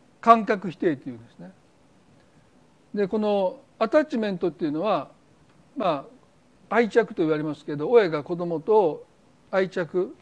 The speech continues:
親しい関係を持ちたいと願って、えー、子どもに愛を注ぎます。ね。そうすれば子どもとの関係がうまくいくって思うんですけど、アタッチメントは全く逆だって言うんですね。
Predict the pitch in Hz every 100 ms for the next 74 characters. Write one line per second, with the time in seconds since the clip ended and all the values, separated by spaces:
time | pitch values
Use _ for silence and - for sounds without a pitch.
0 | - _ _ _ - - 190 - 165 170
1 | 151 165 151 143 190 156 147 156 143 127
2 | - 214 285 - _ _ _ _ _ -
3 | 247 226 185 202 190 185 170 214 214 160
4 | - 175 180 156 131 - - _ _ _
5 | _ _ _ 226 262 _ _ - - 262
6 | 254 269 262 240 208 214 202 208 175 -
7 | 170 170 175 165 160 156 202 190 - 135
8 | 170 151 - 151 151 135 120 - 147 202
9 | - _ _ _ _ _ - 208 320 311
10 | 220 185 160 160 202 180 143 226 320 254
11 | 160 - _ 135 _ 190